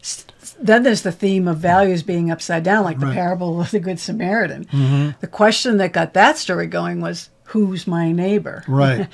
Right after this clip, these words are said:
Speaker 1: <laughs> And of course, the answer is someone who culture saw no value in at all.
Speaker 2: Yeah, who, uh, the culture of those listening saw no
Speaker 1: Mm.
Speaker 2: value at all, for sure.
Speaker 1: Right.
Speaker 2: Uh, in fact, he's talking to Jewish scribes at the time, and this question was brought up.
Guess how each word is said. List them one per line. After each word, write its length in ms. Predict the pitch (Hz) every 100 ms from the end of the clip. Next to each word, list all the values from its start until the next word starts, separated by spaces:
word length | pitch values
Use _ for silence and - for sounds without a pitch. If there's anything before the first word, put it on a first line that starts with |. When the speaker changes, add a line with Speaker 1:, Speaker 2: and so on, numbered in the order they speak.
| -
Speaker 1:
<laughs> 200 | - -
And 180 | - 196
of 80 | 180
course, 300 | - 185 160
the 160 | 190 175
answer 340 | 180 175 - 165
is 300 | 165 - - _ _ _ _ -
someone 680 | - 202 202 180 175 170 165 _
who 180 | - 190
culture 380 | - 196 190 185
saw 200 | - 175
no 160 | 175
value 420 | 170 175 180 175 170
in 120 | 170
at 100 | 165
all. 280 | 180 180 143
Speaker 2:
Yeah, 300 | 147 147 135
who, 260 | 131 160 143
uh, 200 | 151 151
the 200 | 151 147
culture 460 | - 175 170 170
of 140 | 143 127
those 280 | 143 135
listening 520 | 139 156 156 131 123 113
saw 260 | - 139
no 160 | 135 135
Speaker 1:
Mm. 40 |
Speaker 2:
value 380 | - - 131 127
at 60 | 127
all, 220 | 139 139
for 160 | - 131
sure. 400 | - 156 147 123 - -
Speaker 1:
Right. 200 | 214 107
Speaker 2:
Uh, 180 | 147 147
in 200 | 143 147
fact, 400 | - 175 170 -
he's 400 | 165 165 143 135
talking 460 | 160 156 151 156 135
to 260 | - 139
Jewish 380 | 123 135 143 131
scribes 680 | - 147 143 143 156 151 -
at 120 | 135
the 100 | 143
time, 420 | - 135 131 156
and 140 | 151 127
this 120 | 127
question 380 | - 135 - 135
was 120 | 123
brought 280 | 113 127 127
up. 200 | 135 147